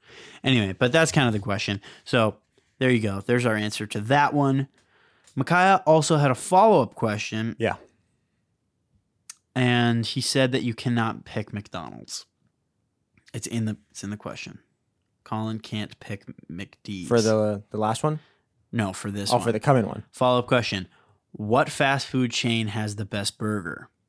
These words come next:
Speaker 1: I feel like we kinda answered this
Speaker 2: Micaiah,
Speaker 1: one.
Speaker 2: you're just, you're just wrong. That's the thing.
Speaker 1: <laughs>
Speaker 2: Like,
Speaker 1: It do, do you really think it has the best burger, though?
Speaker 2: Well,
Speaker 1: Or just, like
Speaker 2: I think when I say best, I'm not necessarily referring to just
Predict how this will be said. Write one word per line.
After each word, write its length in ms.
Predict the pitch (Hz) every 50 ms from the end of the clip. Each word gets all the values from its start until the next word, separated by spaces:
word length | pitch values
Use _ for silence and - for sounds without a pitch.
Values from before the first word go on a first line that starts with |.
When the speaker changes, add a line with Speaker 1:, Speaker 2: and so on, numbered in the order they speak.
| _ _ _ _ _ _ _ _ _ _ _ _ _ _ _ _
Speaker 1:
I 40 | -
feel 100 | - 139
like 100 | 147 147
we 80 | 143 131
kinda 300 | - - - 131 139 139 131
answered 400 | 98 87 87 90 - - 65 58
this 80 | - -
Speaker 2:
Micaiah, 440 | 123 131 - 160 156 151 143 135 131
Speaker 1:
one. 80 | - 123
Speaker 2:
you're 100 | 135 143
just, 380 | 127 135 147 143 - - - -
you're 100 | 131 127
just 220 | 123 127 - -
wrong. 400 | 98 104 110 107 92 - - 107 - _ _ _ -
That's 260 | - - 127 123 -
the 80 | 123
thing. 180 | 127 - 147 - -
Speaker 1:
<laughs> 40 | -
Speaker 2:
Like, 180 | 135 147 -
Speaker 1:
It 40 | 185
do, 160 | 196 214 208 208 - - - - - -
do 80 | - 190
you 60 | 214
really 220 | 190 214 220 220 214
think 160 | 220 214 190
it 80 | 170
has 160 | 151 156 147 123
the 80 | 139
best 520 | 120 107 - - 120 113 113 113 - - 104
burger, 380 | 104 98 101 104 110 123 123
though? 180 | 123 123 123 135
Speaker 2:
Well, 400 | 214 226 233 233 220 - - - _ _ - - - - - _ _ _
Speaker 1:
Or 140 | 156 156 147
just, 240 | 135 165 175 160 -
like 160 | 185 160 139 156
Speaker 2:
I 80 | 190
think 300 | 202 - 226 220 208 -
when 160 | - 165 170 160
I 120 | 170 185
say 260 | 185 - - 214 170 131
best, 480 | 110 98 127 131 123 110 110 - - -
I'm 180 | 117 123 139 143
not 140 | 143 139
necessarily 500 | 131 135 135 131 127 - 139 123 120 117
referring 400 | 110 110 - - 123 120 117 110
to 80 | 107 104
just 280 | 90 107 104 - -